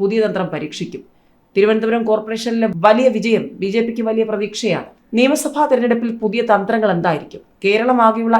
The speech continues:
ഇളക്കിമറിക്കലിനല്ല, വോട്ട് ബാങ്കുള്ളതും വിജയസാധ്യതയുള്ളതുമായ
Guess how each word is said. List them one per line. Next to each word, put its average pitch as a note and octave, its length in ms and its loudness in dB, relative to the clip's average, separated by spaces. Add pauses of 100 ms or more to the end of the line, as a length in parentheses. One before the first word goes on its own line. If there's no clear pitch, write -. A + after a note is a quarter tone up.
(100)
ഇളക്കിമറിക്കലിനല്ല, G#3 760 -2 (400)
വോട്ട് C4+ 340 4
ബാങ്കുള്ളതും A3+ 560 4
വിജയസാധ്യതയുള്ളതുമായ G#3 1000 0